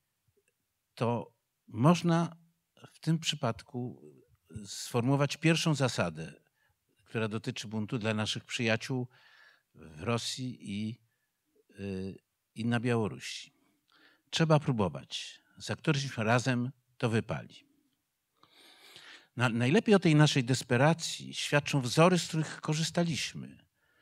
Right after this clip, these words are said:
Przecież pomysł, żeby członkowie koru podpisywali się nazwiskami i adresami, był wzięty od sowieckich dysydentów.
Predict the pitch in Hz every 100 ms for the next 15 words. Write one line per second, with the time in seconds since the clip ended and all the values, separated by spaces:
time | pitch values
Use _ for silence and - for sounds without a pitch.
0 | - _ _ _ _ - 139 - 139 -
1 | 180 170 110 - 101 104 107 127 123 165
2 | 151 - 143 135 123 - 113 120 127 135
3 | - 123 113 110 113 - 131 131 120 110
4 | 101 95 110 95 104 123 - _ _ _
5 | 123 127 113 151 151 160 156 - 156 160
6 | 156 - 160 160 160 156 147 90 - -
7 | -